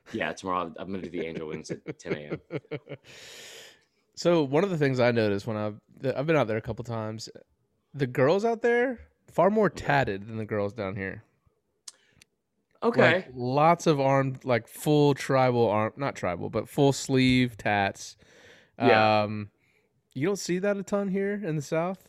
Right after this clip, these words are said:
Speaker 2: um,
Speaker 1: There
Speaker 2: but it's a
Speaker 1: are
Speaker 2: different
Speaker 1: a,
Speaker 2: look. I'm not saying
Speaker 1: there's
Speaker 2: it's
Speaker 1: a lot
Speaker 2: bad.
Speaker 1: more basic tattoos here, I feel like, or, like, there. <sighs> How do I put this? Like,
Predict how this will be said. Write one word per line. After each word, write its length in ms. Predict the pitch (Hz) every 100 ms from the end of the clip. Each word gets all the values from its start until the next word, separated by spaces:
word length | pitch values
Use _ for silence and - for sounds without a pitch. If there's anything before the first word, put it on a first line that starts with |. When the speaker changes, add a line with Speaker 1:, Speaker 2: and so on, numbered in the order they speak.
| -
Speaker 2:
um, 320 | 127 123 120
Speaker 1:
There 140 | 160
Speaker 2:
but 120 | 190 190
it's 120 | 180
a 60 |
Speaker 1:
are 80 | 151
Speaker 2:
different 300 | 139 - 196
Speaker 1:
a, 20 |
Speaker 2:
look. 280 | 185 135 - - _ _ _
I'm 60 | 135
not 100 | 185
saying 160 | 214
Speaker 1:
there's 120 | 165
Speaker 2:
it's 20 | 160
Speaker 1:
a 20 |
lot 140 | 165
Speaker 2:
bad. 60 | 175
Speaker 1:
more 80 | 165
basic 640 | 107 - 117 117 101 90
tattoos 680 | - 85 - 76 69 - -
here, 300 | 98 92 78
I 60 | 78
feel 180 | 90
like, 180 | 80 78
or, 300 | - 151 135 -
like, 340 | 123 110 - _ _ _ _ _ _ _ _ -
there. 260 | 156 165 156 - -
<sighs> 260 | - -
How 160 | - -
do 60 | 151
I 60 |
put 100 | 107
this? 160 | 92 -
Like, 220 | 110 -